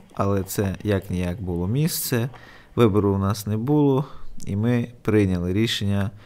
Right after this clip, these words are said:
зупинитися саме тут, навпроти Бурштинське море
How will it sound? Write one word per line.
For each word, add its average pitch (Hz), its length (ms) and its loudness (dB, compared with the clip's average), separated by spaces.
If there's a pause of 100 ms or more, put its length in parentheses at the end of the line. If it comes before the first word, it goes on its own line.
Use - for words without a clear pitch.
(260)
зупинитися 98 880 -2
саме 98 360 0
тут, - 380 -8 (720)
навпроти 87 720 0
Бурштинське 90 640 -2
море 147 460 2